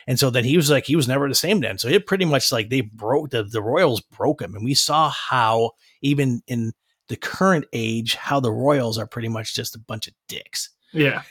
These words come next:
Speaker 1: You know, a lot of them are just, oh, you know, up until, um, what's his, fa-, I, I, it's, he's the, the newer guys in the Black Bulls, the guy that's got the,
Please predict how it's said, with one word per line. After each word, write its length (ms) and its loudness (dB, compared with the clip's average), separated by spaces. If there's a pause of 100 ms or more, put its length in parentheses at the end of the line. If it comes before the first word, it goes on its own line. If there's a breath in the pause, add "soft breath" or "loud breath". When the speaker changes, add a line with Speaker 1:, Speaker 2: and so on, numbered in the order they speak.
Speaker 1:
You 100 -6
know, 60 -4
a 40 -4
lot 200 0
of 80 -2
them 160 -2
are 40 -4
just, 200 -4
oh, 240 0
you 120 -4
know, 260 -6 (100)
up 120 -2
until, 540 0 (300)
um, 460 -4 (180)
what's 220 -2
his, 200 -2
fa-, 160 -8
I, 240 -4
I, 140 -8
it's, 260 -14
he's 360 -8 (100)
the, 380 0
the 80 0
newer 300 4
guys 420 2
in 220 0
the 60 0
Black 320 -2
Bulls, 280 -4
the 80 -10
guy 140 0
that's 180 -2
got 240 -2
the, 240 -2